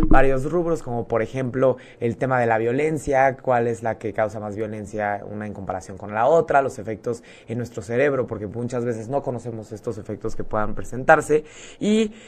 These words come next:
eh, como les decía, como sabrán ustedes, este, que nos están escuchando, eh, José y yo nos dedicamos a la prevención de las adicciones, y mucho tiempo estuvimos trabajando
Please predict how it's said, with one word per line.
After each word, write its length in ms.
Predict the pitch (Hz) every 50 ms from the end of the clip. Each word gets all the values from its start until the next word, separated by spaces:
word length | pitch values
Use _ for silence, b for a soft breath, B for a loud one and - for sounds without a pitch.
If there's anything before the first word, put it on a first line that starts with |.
| B B -
eh, 260 | - 127 127 127 123 123
como 220 | - 123 123 123
les 140 | 123 123 120
decía, 440 | 120 113 - 135 131 120 117 117 113
como 200 | 113 113 113 110
sabrán 480 | - 123 123 123 123 123 123 123 120
ustedes, 480 | 110 107 - 123 120 120 117 110 - -
este, 640 | 113 117 101 - - - 107 104 101 101 98 98 92 -
que 80 | 107
nos 120 | 104 101 92
están 220 | 92 - 120 117
escuchando, 720 | 117 - - - 113 - - 147 139 135 127 127 143 147 B B B B B B B -
eh, 120 | 117 117
José 320 | 110 - 123 120 - 147 139
y 80 | 135
yo 160 | 135 139 135
nos 140 | 131 131 127
dedicamos 800 | 123 117 110 107 - - 120 117 120 120 120 117 113 104 - -
a 140 | - - 104
la 140 | 101 101 101
prevención 460 | - 107 104 104 101 104 - 123 120
de 60 | 120 117
las 180 | 110 101 -
adicciones, 540 | 107 104 107 104 - - 160 160 160 170 147
y 60 | 147
mucho 300 | 143 151 147 151 151 -
tiempo 260 | - 160 151 139 151
estuvimos 380 | 139 - 131 127 127 131 127 127
trabajando 640 | - 117 110 107 - - 123 120 120 120 120 117